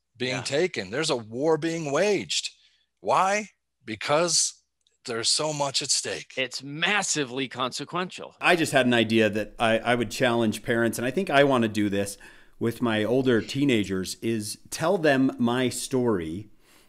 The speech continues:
Speaker 3: and tell them my, the moments of my decision. Like you said, I didn't know it at the time, but as I look back in my life, there were moments of decision. They were massively consequential in my life,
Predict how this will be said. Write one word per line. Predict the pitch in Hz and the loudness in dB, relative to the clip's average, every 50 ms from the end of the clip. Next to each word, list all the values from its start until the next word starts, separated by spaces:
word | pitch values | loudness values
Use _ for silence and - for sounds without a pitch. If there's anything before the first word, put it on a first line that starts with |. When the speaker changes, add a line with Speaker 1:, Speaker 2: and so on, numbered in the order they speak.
| _ - _ - | _ -18 _ -6
Speaker 3:
and | 117 117 117 113 | -2 -2 -2 -2
tell | 113 151 147 156 147 | -2 0 0 0 4
them | 147 143 139 135 | 4 4 4 6
my, | 131 131 139 139 139 135 139 143 139 - - _ _ _ _ _ | 4 4 4 4 4 4 2 2 0 -6 -14 _ _ _ _ _
the | 127 120 117 113 | -8 -6 -4 -2
moments | 123 123 131 151 160 147 147 - | 0 0 2 2 0 0 0 0
of | 131 117 | -2 0
my | 120 123 127 131 | 2 0 2 2
decision. | 131 120 113 - - 120 113 98 92 85 - - _ _ _ _ - - | 0 0 -2 -4 -2 -4 -4 -4 -4 -8 -10 -12 _ _ _ _ -8 -4
Like | 110 113 110 - | -4 -2 -2 -2
you | 151 135 | -4 -2
said, | - 160 131 113 | 0 2 2 4
I | 113 113 | 2 2
didn't | 113 143 160 190 | 2 2 2 2
know | 190 185 | 4 2
it | 190 202 | 2 2
at | |
the | 190 233 | 0 -4
time, | 190 - - 220 220 190 113 87 90 92 95 107 - - - - - - - - | -4 -4 -6 -6 -4 -4 -4 -4 -6 -8 -12 -12 -16 -20 -20 -20 -20 -20 -18 -10
but | 95 107 | -6 -4
as | 107 | 0
I | 127 151 | 0 2
look | 196 220 220 - | 2 0 2 0
back | 220 214 208 | 0 0 2
in | 208 202 | 0 2
my | 196 185 | 2 4
life, | 175 165 - - | 4 2 2 4
there | 139 156 | 4 4
were | 185 220 220 | 6 6 6
moments | 170 156 156 160 175 180 202 202 202 208 202 - - - - | 6 4 4 6 6 6 6 6 4 2 2 0 -4 -2 0
of | 151 151 151 151 143 135 - _ _ _ - 117 113 | 2 2 2 0 -2 -6 -14 _ _ _ -14 -8 -4
decision. | 123 131 - - - 151 131 110 104 82 73 - - _ _ - _ _ _ _ _ _ - 113 110 104 - _ - | -4 -4 -2 0 0 2 2 0 -2 -8 -10 -12 -18 _ _ -20 _ _ _ _ _ _ -20 -18 -18 -18 -18 _ -2
They | 120 127 | 0 2
were | 127 123 117 | 2 2 2
massively | 113 117 127 139 147 156 151 - 156 123 127 135 131 | 2 2 2 2 2 2 2 0 -2 0 0 0 -2
consequential | 123 - 143 135 117 - 127 110 - 131 131 123 - 131 120 110 107 - - | 0 0 -2 -2 -2 -2 -4 -2 -2 -2 -2 0 0 0 0 -2 -2 -4 -4
in | 127 120 110 104 104 104 | -2 -2 0 0 0 -2
my | 104 113 135 180 180 | 0 2 2 4 2
life, | 135 92 - - - - - | 2 0 -4 -8 -14 -18 -20